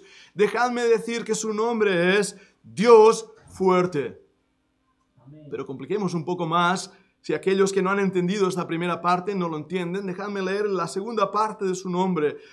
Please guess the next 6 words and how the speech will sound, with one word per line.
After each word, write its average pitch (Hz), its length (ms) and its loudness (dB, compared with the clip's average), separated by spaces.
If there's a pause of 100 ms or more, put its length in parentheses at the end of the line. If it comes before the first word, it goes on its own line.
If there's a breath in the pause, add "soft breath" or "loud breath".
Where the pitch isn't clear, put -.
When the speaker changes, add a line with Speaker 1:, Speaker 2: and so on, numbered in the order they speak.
(100)
Speaker 1:
porque 180 220 -4
su 190 140 -4
nombre 196 680 2
es - 320 -10 (540)
Padre 214 720 4 (640)
Eterno. 131 720 -8